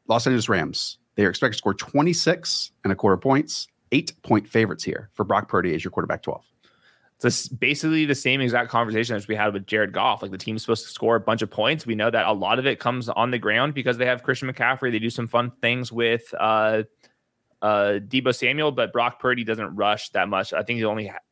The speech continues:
Speaker 2: averaging four point three rushing yards per start, but at the same time,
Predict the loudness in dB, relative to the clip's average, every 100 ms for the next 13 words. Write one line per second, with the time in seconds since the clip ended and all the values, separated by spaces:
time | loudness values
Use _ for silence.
0 | _ -4 -4 -4 -10 -8 -2 -2 0 -4
1 | -2 -2 0 0 -2 -2 0 2 2 -2
2 | -4 -4 0 2 2 0 -2 -2 -2 -4
3 | -4 -2 0 0 -2